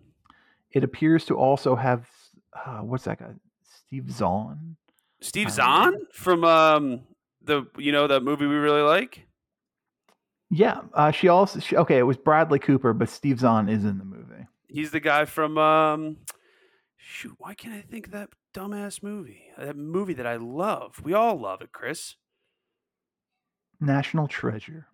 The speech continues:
Speaker 2: No, yeah, National Treasure
Speaker 1: Sahara.
Speaker 2: two. No, uh, Saving Silverman.
Speaker 1: This is a good movie.
Speaker 2: Isn't that Steve Zahn?
Speaker 1: I don't know.
Speaker 2: He was in Modern
Speaker 1: Uh,
Speaker 2: Family.
Speaker 1: What?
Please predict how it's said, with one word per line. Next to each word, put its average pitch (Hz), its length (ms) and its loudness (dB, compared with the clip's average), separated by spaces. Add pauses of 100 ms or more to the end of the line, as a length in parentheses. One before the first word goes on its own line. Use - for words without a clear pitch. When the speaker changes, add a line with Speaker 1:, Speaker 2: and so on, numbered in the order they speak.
(140)
Speaker 2:
No, 143 920 2
yeah, 135 140 2
National 160 360 4
Treasure 143 260 4
Speaker 1:
Sahara. - 260 0
Speaker 2:
two. 110 340 -6 (300)
No, 156 580 0
uh, 139 260 -2
Saving 208 300 0
Silverman. 135 640 -2 (1000)
Speaker 1:
This 123 100 -12
is - 60 -8
a 233 60 2
good 214 160 4
movie. 196 240 2 (240)
Speaker 2:
Isn't 196 160 -4
that 285 120 -4
Steve 269 220 -8
Zahn? 285 360 -2 (640)
Speaker 1:
I 110 100 0
don't 110 180 -2
know. 101 200 -2 (100)
Speaker 2:
He 220 100 -12
was 247 160 -8
in 269 100 -4
Modern 139 260 6
Speaker 1:
Uh, - 40 2
Speaker 2:
Family. 180 500 -4 (1500)
Speaker 1:
What? - 380 -2